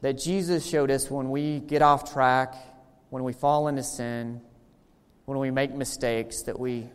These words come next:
aren't to turn our backs on each other, that we aren't to walk away from each other, but you want us to come together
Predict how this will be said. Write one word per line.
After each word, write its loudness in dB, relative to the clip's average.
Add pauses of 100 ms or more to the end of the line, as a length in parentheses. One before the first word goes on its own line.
aren't 6
to 2
turn 4
our 6
backs 6
on -2
each -10
other, -6 (1700)
that -2
we 2
aren't 4
to 0
walk 6
away 2
from -8
each -8
other, -4
but -6 (220)
you 0
want 2
us -6
to -4
come -4 (360)
together -4